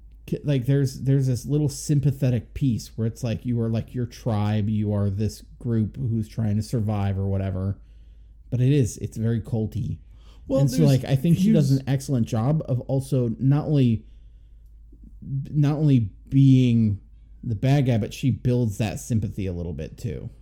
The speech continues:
Speaker 2: Well, here's where the parallels of, of the addiction part come in for me,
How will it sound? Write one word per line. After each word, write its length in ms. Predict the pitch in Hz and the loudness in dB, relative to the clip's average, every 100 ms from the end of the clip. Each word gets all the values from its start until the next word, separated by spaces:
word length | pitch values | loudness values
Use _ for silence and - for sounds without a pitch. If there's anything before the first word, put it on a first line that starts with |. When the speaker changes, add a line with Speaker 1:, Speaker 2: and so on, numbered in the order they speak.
| - - | -20 -8
Speaker 2:
Well, 200 | - 170 | 0 2
here's 280 | 175 170 185 | 4 2 4
where 160 | 190 170 | 2 0
the 80 | 139 | 2
parallels 520 | 139 139 127 120 117 | 2 2 4 4 2
of, 260 | 110 107 104 | 2 0 -2
of 180 | 127 110 | -2 2
the 260 | 117 113 - | 2 2 0
addiction 480 | 113 143 160 139 107 | -2 -2 0 2 4
part 320 | 110 101 82 | 2 -2 -4
come 180 | - 110 | 0 2
in 160 | 104 | 2
for 120 | 107 104 | 0 0
me, 420 | 104 101 101 | 0 0 -2